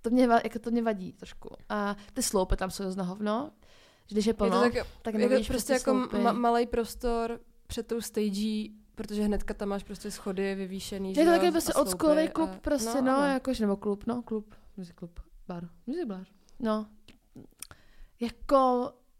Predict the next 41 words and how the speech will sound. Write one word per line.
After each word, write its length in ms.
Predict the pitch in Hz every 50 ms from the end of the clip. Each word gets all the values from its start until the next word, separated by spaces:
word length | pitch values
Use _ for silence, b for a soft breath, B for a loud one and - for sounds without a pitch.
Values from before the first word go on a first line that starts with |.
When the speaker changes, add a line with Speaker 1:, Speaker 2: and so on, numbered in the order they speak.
| _ _
Speaker 1:
a 200 | - 247 254 247
zase 180 | 254 247 254 254
to 100 | 269 269
má 120 | 262 269
docela 160 | 262 - 302
dobrý 220 | 269 262 240 277 269
drinky, 480 | 233 240 240 240 240 240 233 - 180
no, 280 | 175 - - - 226 226
nebo 160 | 233 226 214
jakože, 480 | 214 208 208 214 226 214 202 214 220 214 214 214 208 208 208 208 208 208 208 208 208 208 - - - - - - - - - - _ _ - -
mně 80 | - 214
se 120 | - 269
líbí, 180 | 269 262 233 262
jak 100 | 269 262
ta, 220 | 262 254 254 247
ta 140 | 247 - 254
backstage 480 | 220 247 240 - - - 247 214 214 220
jako 120 | 220 247
dole, 540 | 220 202 208 175 175 175 190 202 226 254 262 254
vlastně, 280 | 220 220 220 - 240 226
jak 100 | 220 -
tam 100 | 202 -
Speaker 2:
Mhm, 80 | 233
Speaker 1:
prostě 160 | 220 214 208
Speaker 2:
nebyla. 240 | 208 214 220 208 202
Speaker 1:
nebyla. 180 | 214 214 202 196 b b b b b b b b -
Že, 180 | - 226 220 226
jako, 280 | 226 220 214 - 233 220
že, 140 | 208 233 -
že 220 | 196 226 226 233 -
lezou 280 | 220 214 208 196 220 214
jako 200 | 214 214 220 214
nahoru, 560 | 214 202 202 202 196 190 196 202 247 294 302 _
že, 180 | - 208 208 196
že 160 | 208 214 208
v 80 | -
Speaker 2:
Mhm. 100 | - 196
Speaker 1:
podzemí. 340 | 202 190 95 104 95 98 - - - - - B B B B B B B B B B B 208 B - - 214 208 208
Um, 340 | 208 208 208 208 208 214 208 _ _ _ _ _ _ _ - - _ _ -
ale 340 | 226 214 208 208 208 208 202 202 208 - -
vlastně 1300 | 214 208 196 202 - - - - - - - - 240 226 214 214 214 214 202 196 196 196 196 196 196